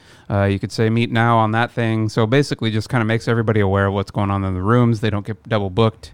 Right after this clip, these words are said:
so on and so forth. And, uh, those are some other things that we're working on too.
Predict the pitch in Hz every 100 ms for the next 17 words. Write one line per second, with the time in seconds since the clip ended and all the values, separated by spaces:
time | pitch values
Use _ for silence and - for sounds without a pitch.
0 | _ _ _ _ _ - 117 104 95 -
1 | 98 - 101 - 101 98 95 98 98 98
2 | 95 120 107 98 175 131 113 107 107 113
3 | 110 107 110 107 - 117 110